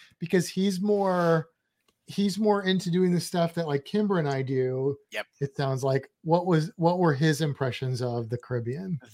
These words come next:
Speaker 2: They were just blown away. They were like, "I could totally do," in fact, I will quote them as saying they said they could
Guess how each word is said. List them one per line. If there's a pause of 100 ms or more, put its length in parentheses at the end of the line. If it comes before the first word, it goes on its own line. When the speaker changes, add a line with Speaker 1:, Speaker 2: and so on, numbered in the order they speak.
(100)
Speaker 2:
They
were
just (140)
blown
away.
They
were
like,
"I
could (120)
totally
do," (240)
in
fact,
I
will
quote
them
as
saying
they
said
they
could